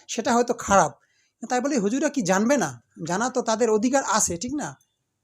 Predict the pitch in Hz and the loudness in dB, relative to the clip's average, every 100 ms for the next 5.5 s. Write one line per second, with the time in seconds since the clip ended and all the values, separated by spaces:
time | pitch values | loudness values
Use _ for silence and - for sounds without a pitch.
0 | _ _ - 226 226 214 190 233 254 269 | _ _ -12 -6 -2 0 4 6 6 2
1 | 254 254 262 - 226 277 - - 202 247 | 0 -4 -6 -6 -6 -4 -4 -4 -6 -6
2 | - - 285 311 277 220 190 - 156 143 | -8 -2 2 2 2 0 -2 -2 -4 -6
3 | 143 _ _ - 294 233 254 - 269 254 | -14 _ _ -10 -6 -2 -2 -2 -2 0
4 | 262 220 220 233 247 254 247 262 262 269 | -2 -2 -2 -2 -4 -4 -6 -2 -2 0
5 | 262 254 233 240 | 4 4 6 2